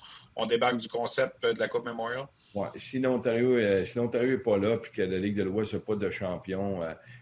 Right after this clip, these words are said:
Speaker 2: il n'y aura pas de Coupe Memorial à deux, à deux ligues.
Speaker 1: Mais si l'Ouest a un champion puis le Québec a un champion, non ?
Speaker 2: Non, il n'y aura pas de Coupe Memorial à deux ligues, non.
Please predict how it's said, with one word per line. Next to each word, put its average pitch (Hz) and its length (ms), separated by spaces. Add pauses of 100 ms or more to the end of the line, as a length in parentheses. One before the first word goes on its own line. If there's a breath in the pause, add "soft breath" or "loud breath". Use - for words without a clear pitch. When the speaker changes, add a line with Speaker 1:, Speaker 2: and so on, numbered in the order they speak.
(100)
Speaker 2:
il 92 80
n'y 90 80
aura 90 80
pas 107 120
de 95 60
Coupe 98 160
Memorial 92 320
à 87 40
deux, 82 220 (100)
à 87 80
deux 85 160
ligues. 73 240 (240)
Speaker 1:
Mais 120 120
si - 180
l'Ouest 143 340
a 135 60
un 127 80
champion 131 580
puis 135 140
le 120 60
Québec 127 320
a - 20
un 127 60
champion, 135 420
non ? - 440
Speaker 2:
Non, 85 160
il 92 40
n'y 90 40
aura 92 140
pas 101 120
de - 20
Coupe 104 160
Memorial 92 320
à 87 40
deux 82 180
ligues, 78 220
non. 73 140